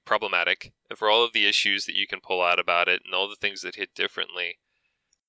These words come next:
I think it sparks some interesting ideas and some interesting conversations. And as you say, j-, just for the, just, you know, for Brad Pitt with his shirt off, right? Like, just for the price of admission, uh, you get some really,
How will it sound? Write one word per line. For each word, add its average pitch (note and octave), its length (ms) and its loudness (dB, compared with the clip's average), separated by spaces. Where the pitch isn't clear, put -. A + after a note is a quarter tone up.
I A#2 80 4
think D3 140 -2
it C#3+ 100 -4
sparks - 800 2
some A#2 200 -2
interesting B2 440 2
ideas A#2+ 460 0
and - 60 -8
some G2 120 -6
interesting F#2 420 -6
conversations. F#2 880 -2
And F#2 180 4
as G#2+ 160 4
you G#2+ 60 2
say, F#2+ 380 2
j-, - 160 -16
just - 240 0
for G#2+ 140 -2
the, F#2 340 4
just, - 220 -2
you D3+ 80 2
know, F#2 80 -2
for A2 100 -6
Brad A#2 260 4
Pitt A#2+ 160 0
with G2 100 -8
his F#2+ 80 -4
shirt A2+ 220 2
off, F2 220 0
right? G2+ 260 2
Like, F#2+ 220 0
just C3 300 2
for B2 100 0
the G#2+ 340 4
price A#2 280 2
of A2+ 60 0
admission, G#2 440 0
uh, F#2+ 300 4
you G#2+ 100 -6
get A#2 100 2
some G#2+ 180 -4
really, C#3+ 360 0